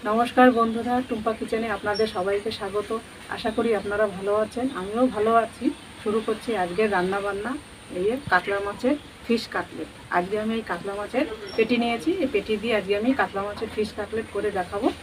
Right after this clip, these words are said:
চলুন তবে রান্নাটা শুরু করি। আর হ্যাঁ, আপনারা চ্যানেলটিকে একটু সাবস্ক্রাইব করে দেবেন, সাবস্ক্রাইব করে আমার পাশে থাকবেন, আর একটা লাইক দেবেন, শেয়ার করবেন, কমেন্ট করবেন।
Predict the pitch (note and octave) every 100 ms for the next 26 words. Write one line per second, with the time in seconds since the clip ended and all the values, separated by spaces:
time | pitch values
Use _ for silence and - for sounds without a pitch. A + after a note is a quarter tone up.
0 | - - - - G#3+ A#3 A3+ B3 A3 F#3
1 | G3 A3+ - G#3 G#3 A3 D#4 - - -
2 | - - G3+ G#3+ F#3 G#3 C4 - - -
3 | F#3 G#3 A3 A3+ G3+ G#3 G#3 A3 G#3+ B3+
4 | - B3 - G#3+ A3 - G#3+ G3+ A3 D#4+
5 | - F#3+ - G#3+ G#3+ A3 C#4+ E4+ F#3+ G3+
6 | G3+ F#3 G#3 G#3+ G#3+ G#3 D4+ - - -
7 | F3 F3 G3+ F#3+ G3+ G3+ A3 C#4 C#4 G3
8 | F#3+ G#3 A#3+ E4+ G3+ G3 G3+ G#3 A3